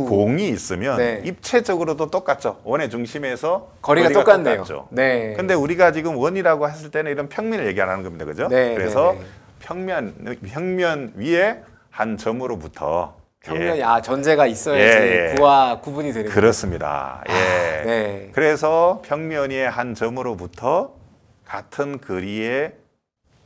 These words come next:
Speaker 2: 모여 있는 뭐
Speaker 1: 네.
Speaker 2: 점들의 집합. 근데
Speaker 1: 네.
Speaker 2: 뭐 이런 뭐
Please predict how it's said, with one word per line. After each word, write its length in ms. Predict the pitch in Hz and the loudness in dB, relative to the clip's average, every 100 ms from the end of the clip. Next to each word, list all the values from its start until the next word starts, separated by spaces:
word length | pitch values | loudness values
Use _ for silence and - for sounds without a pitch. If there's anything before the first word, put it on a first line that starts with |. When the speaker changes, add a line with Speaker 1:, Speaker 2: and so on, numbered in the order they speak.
| _ | _
Speaker 2:
모여 260 | 90 104 120 | -2 4 4
있는 560 | 107 90 90 110 185 - | 2 -2 -2 -2 -4 -2
뭐 120 | 120 | 2
Speaker 1:
네. 80 | 120 | 4
Speaker 2:
점들의 440 | 101 101 110 107 | 2 2 -2 -2
집합. 400 | - - - 73 - - | -6 -14 -12 -12 -14 -6
근데 160 | 110 113 | 0 2
Speaker 1:
네. 40 | |
Speaker 2:
뭐 180 | 160 131 92 - - | 4 0 -4 -16 -4
이런 240 | 147 175 | 4 4
뭐 240 | 160 156 | 4 0